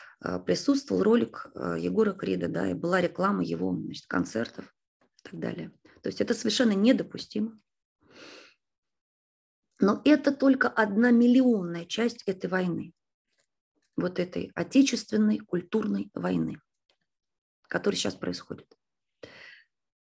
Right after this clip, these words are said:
А вот как же выигрывать эти войны? Кто же нам может рассказать об этом? Мне кажется, что вот никто сегодня нам про это не расскажет.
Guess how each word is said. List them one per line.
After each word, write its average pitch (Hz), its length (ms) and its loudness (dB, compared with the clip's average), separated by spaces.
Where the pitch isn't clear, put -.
А 190 60 2
вот 208 220 2
как 233 180 4
же 226 80 4
выигрывать 214 520 2
эти 175 160 -2
войны? 170 480 -4
Кто - 220 4
же 269 80 8
нам 247 140 10
может 233 260 6
рассказать 196 560 -2
об 82 160 -2
этом? - 400 -8
Мне 247 240 8
кажется, 240 320 0
что 208 380 0
вот 185 300 -4
никто 220 520 0
сегодня 185 420 0
нам 185 220 -2
про 190 140 -2
это 196 340 -2
не 190 160 0
расскажет. - 520 -8